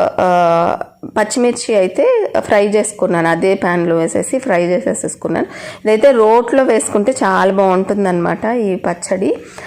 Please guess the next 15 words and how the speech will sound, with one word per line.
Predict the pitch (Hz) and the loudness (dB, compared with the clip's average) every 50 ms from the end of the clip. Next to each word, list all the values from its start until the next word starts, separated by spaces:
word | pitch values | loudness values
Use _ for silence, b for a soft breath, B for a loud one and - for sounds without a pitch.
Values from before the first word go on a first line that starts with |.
| B B B B - | B B B B 2
So, | 277 254 254 247 247 | 2 4 4 2 2
నేనైతే, | 240 240 233 226 226 226 226 - 285 269 247 240 240 240 240 233 - - | 2 2 2 2 2 2 2 2 2 4 4 4 2 2 2 2 2 2
ఆ, | 220 220 220 214 214 214 - 294 | 2 2 4 2 2 0 -2 -2
చిన్న | 247 254 262 277 311 | 0 2 2 4 4
రోలు | 302 277 240 226 220 214 | 4 4 4 4 2 2
ఉంది | 208 202 202 214 | 2 2 2 2
నా | 233 220 208 | 2 2 2
దగ్గర, | 196 190 196 220 226 | 0 0 0 0 0
అందుకని | 226 214 214 - 226 226 | 0 0 0 -2 -2 0
కొంచెం | 208 220 214 - - - 214 208 | 0 2 2 2 0 0 0 0
మిక్సీ | 202 202 - 214 220 | -2 -2 -2 -4 -2
జార్లో | 208 220 220 214 214 214 196 | 0 0 2 2 2 2 2
వేసాను, | 190 185 - - 202 208 233 294 320 311 | 2 0 0 0 0 0 2 2 2 2
కొద్దిగా | 320 269 208 196 208 214 220 208 | 2 0 0 0 2 2 2 2
వచ్చేసి | 202 - 208 - - - - 508 - | 2 2 -2 -2 -2 -2 -2 -2 -4